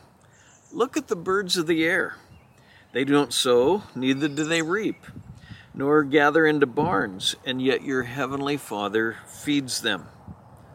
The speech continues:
Are you not worth much more than they? And which of you, by being anxious, can add a single cubit to his lifespan? And why are you anxious about clothing?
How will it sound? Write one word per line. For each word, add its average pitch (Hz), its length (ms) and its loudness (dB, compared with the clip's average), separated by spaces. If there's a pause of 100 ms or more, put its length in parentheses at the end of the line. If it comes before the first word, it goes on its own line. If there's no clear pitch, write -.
(120)
Are 98 80 -4
you 117 200 0
not 156 300 -4
worth 120 380 -2
much 113 280 -6
more 113 240 -2
than 110 220 -6
they? 107 380 -2 (1000)
And 185 220 -2
which 262 220 0
of 147 120 0
you, 113 240 -4 (320)
by 143 140 2
being 156 360 -2
anxious, 170 760 -4 (480)
can 165 180 0
add 170 180 4
a 165 100 0
single 220 520 0
cubit - 760 -6 (420)
to - 140 -4
his 156 220 0
lifespan? 139 760 -2 (840)
And 160 120 -4
why 214 140 4
are 233 60 4
you 226 140 2
anxious 214 340 2
about 202 300 -2
clothing? 208 480 -2